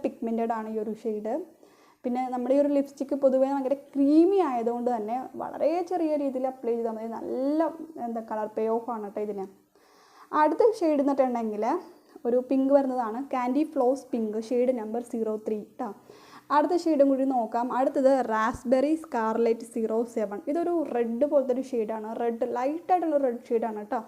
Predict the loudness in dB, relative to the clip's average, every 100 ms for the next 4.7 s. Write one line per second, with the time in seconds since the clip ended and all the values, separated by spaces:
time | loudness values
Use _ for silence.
0 | -14 -20 -14 -6 0 0 0 0 0 2
1 | 2 2 2 0 -2 -4 0 -2 -2 -4
2 | -4 -2 -2 0 2 4 2 2 0 -4
3 | -4 -4 -4 -2 -2 -2 -2 0 0 0
4 | -2 -4 -6 -4 2 2 2